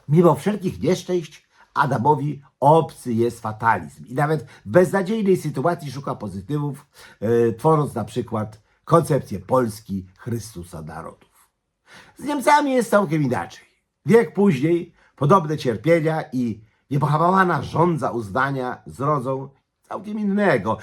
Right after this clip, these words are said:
niemieckojęzycznego cudzoziemca, który podpali świat. Towarzyszyć im będzie inny syndrom, e, zdefiniowany przez Goethego w Faustie.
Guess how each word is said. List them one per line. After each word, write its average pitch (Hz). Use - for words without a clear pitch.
niemieckojęzycznego 147
cudzoziemca, 107
który 98
podpali 82
świat. -
Towarzyszyć 233
im 120
będzie 156
inny 139
syndrom, 131
e, 104
zdefiniowany 113
przez 95
Goethego 98
w -
Faustie. -